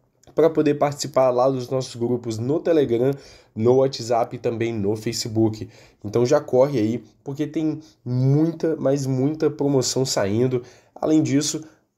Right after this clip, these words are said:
baixa aí os demais aplicativos que a gente tá recomendando pra vocês.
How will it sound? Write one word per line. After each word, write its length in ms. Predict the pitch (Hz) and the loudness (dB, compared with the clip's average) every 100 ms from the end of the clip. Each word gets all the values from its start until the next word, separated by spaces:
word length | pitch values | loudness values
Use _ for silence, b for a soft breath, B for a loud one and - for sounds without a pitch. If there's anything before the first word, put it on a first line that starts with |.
| - - | -16 -16
baixa 360 | - 156 196 - | 2 2 4 0
aí 80 | 175 | -2
os 120 | 175 | 0
demais 360 | 160 156 156 156 | 0 0 0 -2
aplicativos 800 | 147 - 185 156 139 160 156 165 | -4 -4 -2 -2 -2 -4 -4 -6
que 80 | 240 | -6
a 40 | |
gente 300 | 208 208 - | -4 -4 -4
tá 120 | 175 | -4
recomendando 560 | 165 160 160 139 139 147 | -4 -2 2 4 2 0
pra 120 | 147 | -2
vocês. 520 | 135 107 120 127 139 | -2 -2 -2 -4 -4